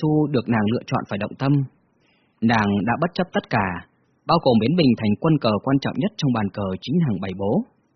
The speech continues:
Nàng đi đến điểm cuối cùng của sinh mệnh, không nhìn thấy được thắng lợi cuối cùng tự mình chết đi.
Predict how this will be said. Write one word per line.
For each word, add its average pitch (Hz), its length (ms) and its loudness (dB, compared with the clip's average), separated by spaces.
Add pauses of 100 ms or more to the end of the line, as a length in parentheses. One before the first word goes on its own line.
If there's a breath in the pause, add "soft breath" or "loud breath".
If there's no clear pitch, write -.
(1120)
Nàng 110 280 2 (100)
đi 139 120 0
đến 135 220 4
điểm 123 220 2
cuối 196 160 2
cùng 120 160 2
của 101 180 -2
sinh 170 140 0
mệnh, 104 220 0 (680)
không 208 140 2
nhìn 143 180 6
thấy 117 200 -2
được 165 160 2
thắng 135 220 -2
lợi 180 160 2
cuối 185 180 2
cùng 117 160 2 (100)
tự 123 160 0
mình 101 140 -4
chết 226 180 -2
đi. 151 160 2